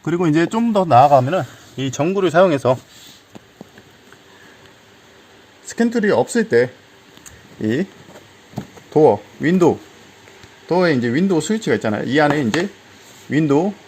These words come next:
레귤레이터가 있습니다. 모터가 있는데, 그 모터도 마찬가지로 모터를 분리를 하시고, 얘를, 이 전구를 연결하신 다음에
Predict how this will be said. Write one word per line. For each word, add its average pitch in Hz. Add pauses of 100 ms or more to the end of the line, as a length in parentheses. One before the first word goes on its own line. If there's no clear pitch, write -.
(680)
레귤레이터가 151
있습니다. 98
모터가 151
있는데, 117
그 -
모터도 139
마찬가지로 131
모터를 185
분리를 156
하시고, 127
얘를, 139 (2000)
이 123
전구를 180
연결하신 147
다음에 131